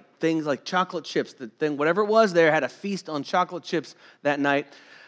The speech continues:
So then we're going away. The next night we were in a, uh, we were going to a banquet in Morgantown, uh, for Young Life on Sunday night. So we spent the night up there, came back Monday morning.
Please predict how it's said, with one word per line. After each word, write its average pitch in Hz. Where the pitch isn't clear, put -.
So 220
then 262
we're 247
going 226
away. 208
The 185
next 220
night 202
we 185
were 180
in 170
a, 147
uh, 123
we 151
were 139
going 160
to 156
a 131
banquet 170
in 139
Morgantown, 170
uh, 131
for 139
Young 185
Life 170
on 139
Sunday 247
night. 156
So 170
we 156
spent 170
the 165
night 151
up 151
there, 147
came 160
back 156
Monday 151
morning. 143